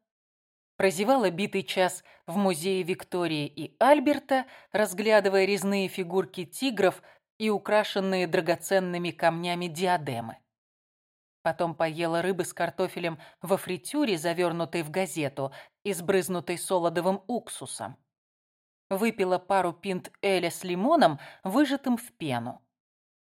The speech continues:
К шести утра она уже сидела в автобусе.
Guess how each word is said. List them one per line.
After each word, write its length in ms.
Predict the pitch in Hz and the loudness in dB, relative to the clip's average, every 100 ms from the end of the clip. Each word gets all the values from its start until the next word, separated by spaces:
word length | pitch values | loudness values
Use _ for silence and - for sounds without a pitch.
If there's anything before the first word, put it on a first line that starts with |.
| _ - | _ -12
К 60 | |
шести 400 | - 208 - 359 | -6 -6 0 2
утра 400 | 320 - 247 285 | 2 2 2 4
она 240 | 208 214 196 | 4 4 2
уже 220 | 170 190 | 2 0
сидела 480 | - 160 156 170 160 | -2 -6 -2 -2 0
в 60 | |
автобусе. 720 | 156 - 180 147 127 - - | -2 -2 -6 -6 -10 -14 -16